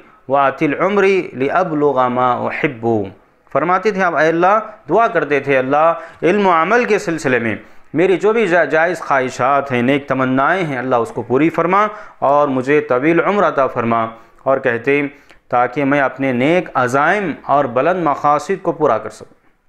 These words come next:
एक बंदे मोमिन के अज़ाइम बुलंद होना चाहिए, मकासद अहम होना चाहिए, उन मकासद की तकमील के सिलसिले में कोशिश करना चाहिए कि और कुछ मौका मिले,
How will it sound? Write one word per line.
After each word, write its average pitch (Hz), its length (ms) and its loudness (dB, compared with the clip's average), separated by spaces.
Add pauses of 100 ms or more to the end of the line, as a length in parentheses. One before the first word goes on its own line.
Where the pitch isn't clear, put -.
(320)
एक 113 120 -14
बंदे 127 240 -4
मोमिन 131 320 -2
के 131 100 -4
अज़ाइम 127 440 -2 (520)
बुलंद 135 240 -2
होना 120 220 0
चाहिए, 110 280 -2
मकासद 147 520 -2
अहम 147 240 0
होना 147 260 2
चाहिए, 127 240 -2
उन 135 60 0
मकासद 165 420 -2
की 160 140 -4
तकमील 196 460 0
के 196 120 0
सिलसिले 147 400 -2
में 120 160 -2 (280)
कोशिश 208 360 0
करना 156 340 0
चाहिए 139 320 0
कि 151 100 -2
और 165 200 2
कुछ 160 240 -6
मौका 143 320 2
मिले, 151 300 0